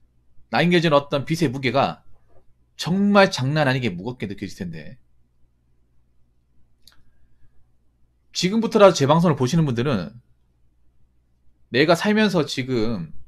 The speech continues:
좀 빚을 진 것들, 그리고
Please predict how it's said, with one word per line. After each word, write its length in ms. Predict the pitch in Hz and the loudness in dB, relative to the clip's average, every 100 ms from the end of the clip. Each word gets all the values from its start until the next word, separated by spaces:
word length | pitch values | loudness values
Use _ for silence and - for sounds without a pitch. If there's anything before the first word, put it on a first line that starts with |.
| - - - - - - - | -12 -16 -20 -20 -18 -16 -14
좀 640 | - 107 - 92 - - - | -12 -10 -8 -10 -12 -14 -12
빚을 240 | - 175 147 | -4 -2 -2
진 180 | 107 | -2
것들, 400 | 107 - 80 - - - - - - - - _ _ _ _ _ _ _ _ _ _ _ _ _ - - | -6 -8 -14 -16 -20 -20 -18 -18 -18 -20 -20 _ _ _ _ _ _ _ _ _ _ _ _ _ -20 -10
그리고 440 | 127 131 190 202 | -6 -4 -4 -6